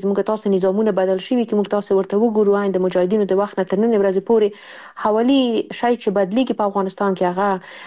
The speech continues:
آه، زموږ تاسو، آه، امنیتي برخې دي. او زیاتره وخت هم دغه ام-، امنیتي برخې دي چې،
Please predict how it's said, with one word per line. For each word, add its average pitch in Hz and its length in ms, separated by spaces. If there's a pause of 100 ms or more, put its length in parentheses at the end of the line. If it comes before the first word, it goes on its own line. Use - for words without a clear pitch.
(140)
آه، 185 280
زموږ 196 280
تاسو، 196 720
آه، 180 200
امنیتي 208 440
برخې 190 360
دي. 170 260 (380)
او 185 320
زیاتره 208 380
وخت 220 240
هم 202 80
دغه 196 180
ام-، 190 200
امنیتي 196 380
برخې 220 340
دي 180 140
چې، 185 520